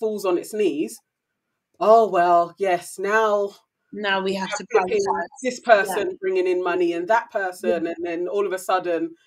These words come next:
Speaker 1: it kind of makes sense why they left the European Union and everything. That it's just, I just do not trust these sods at all.
Speaker 2: <laughs>
Speaker 1: At all, at all.
Speaker 2: I can't say, I can't say I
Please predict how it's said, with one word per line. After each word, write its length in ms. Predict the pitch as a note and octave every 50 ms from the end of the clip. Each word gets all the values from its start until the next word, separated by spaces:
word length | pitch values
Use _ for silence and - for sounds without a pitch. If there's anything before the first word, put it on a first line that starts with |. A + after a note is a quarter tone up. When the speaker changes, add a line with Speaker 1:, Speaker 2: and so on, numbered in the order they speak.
| _ -
Speaker 1:
it 140 | E3+ E3+ E3
kind 260 | - A3 F#3+ F3+ F3+
of 120 | F3 D#3+ F3+ F3 - - _ _ _ _ _ -
makes 320 | G#3 G#3 G#3 G3+ G3+ -
sense 320 | - A#3 G#3+ F3+ E3 - -
why 160 | F3+ F3+ F3
they 140 | E3+ F3 E3
left 240 | E3 F3+ F3+ - -
the 80 | F3 E3+
European 500 | E3 E3+ E3+ E3+ - - F3 E3 E3 E3+
Union 460 | F3 F3+ F#3 F#3 E3+ E3+ E3 D#3+ E3
and 100 | E3 E3+
everything. 380 | E3 D#3+ D#3 - F3 F3+ -
That 140 | G3 G#3+ G3+
it's 120 | G#3+ - -
just, 460 | - - C#4+ C#4+ C#4+ - - - _ _ _ _ _ _ _ _ _ _ _ _ -
I 100 | F#3+ F#3+
just 240 | F#3 G3+ - - -
do 120 | A3+ G#3+
not 240 | G#3+ G#3 A3 A3 A3 -
trust 360 | - A3 F3+ E3+ - - -
these 240 | - D#3+ D#3 - -
sods 440 | - E3 D#3 C#3+ - - - - _ _ _ -
at 200 | - - - - -
all. 320 | E4+ D4+ - - - - - - - - - _ -
Speaker 2:
<laughs> 80 | B3+ C#4+ C#4+ D4 D4 D4 - - - _ _ _ _ _ _ _ _ _ -
Speaker 1:
At 220 | - - - - G4+
all, 240 | F#4 - D#4+ - C4+
at 80 | C#4 - B3+ - -
all. 220 | - - - C#4 - D4+ D4+ - - - - _ _ _ _ _ - - - - - _ -
Speaker 2:
I 120 | A#3+ C4 C4
can't 320 | C4+ D#4 E4 E4+ D#4+ D#4+ D#4+
say, 460 | - D#4+ C#4+ C4 B3+ A#3+ A#3+ A3+ -
I 100 | - G#3+
can't 400 | A3 - - B3+ B3+ B3+ B3+ C4
say 400 | - - B3 A3 G#3+ G#3 G3+ F3+ - F3+
I 500 | F#3 F#3 F#3+ F#3 F#3 F3+ F3+ F3+ -